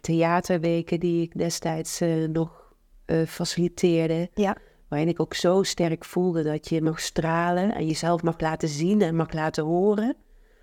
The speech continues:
Speaker 1: Dus daar hebben je kinderen ook zo van genoten. Oh, prachtig
Speaker 2: Ja.
Speaker 1: om te zien.
Speaker 2: Nou, en mijn man ook.
Speaker 1: Ja,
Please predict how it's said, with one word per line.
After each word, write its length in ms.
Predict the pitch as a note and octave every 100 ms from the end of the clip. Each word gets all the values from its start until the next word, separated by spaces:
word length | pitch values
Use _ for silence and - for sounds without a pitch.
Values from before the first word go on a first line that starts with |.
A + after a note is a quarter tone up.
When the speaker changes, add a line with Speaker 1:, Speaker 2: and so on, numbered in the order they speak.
| _ _ _ - -
Speaker 1:
Dus 120 | - -
daar 200 | F3+ E3+
hebben 260 | E3 D#3+
je 100 | E3
kinderen 420 | E3 E3+ E3 D#3 -
ook 240 | F3+ -
zo 300 | - G3 G3
van 200 | E3+ E3+
genoten. 840 | - E3 E3 F3 F3 E3 D3+ -
Oh, 520 | F3 D#3+ D#3 D3+ D3 D3
prachtig 340 | - F3 F3+ C4+
Speaker 2:
Ja. 140 | F#3+
Speaker 1:
om 120 | D#3
te 120 | D#3 D3
zien. 380 | D#3 D#3 D3+ - - _
Speaker 2:
Nou, 160 | A#3+ A3+
en 160 | G#3 F#3
mijn 160 | F3
man 240 | F3+ F3+ F3+
ook. 480 | - G#3+ B3+ F4 - - - -
Speaker 1:
Ja, 360 | E3 E3 E3+